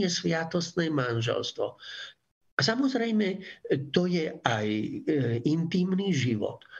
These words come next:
K tomu patrí to, čo starozákonní, e, veriaci Židia mali vážnu modlitbu. Predtým, ako, e,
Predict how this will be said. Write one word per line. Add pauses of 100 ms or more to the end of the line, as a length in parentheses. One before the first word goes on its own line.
K
tomu
patrí (400)
to,
čo (320)
starozákonní,
e, (1300)
veriaci
Židia (320)
mali (160)
vážnu
modlitbu. (400)
Predtým,
ako, (240)
e,